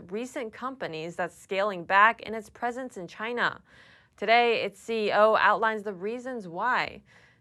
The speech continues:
N T D's Sean Marshall brings us the details.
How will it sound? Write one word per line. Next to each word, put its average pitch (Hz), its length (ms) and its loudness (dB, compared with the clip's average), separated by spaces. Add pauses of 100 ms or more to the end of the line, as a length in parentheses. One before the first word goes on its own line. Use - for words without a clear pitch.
(160)
N 170 120 -12
T 160 100 -14
D's 151 260 -12 (240)
Sean 156 500 -4
Marshall 202 720 2
brings 233 240 -8
us 240 120 -6
the 185 120 -8
details. - 680 -10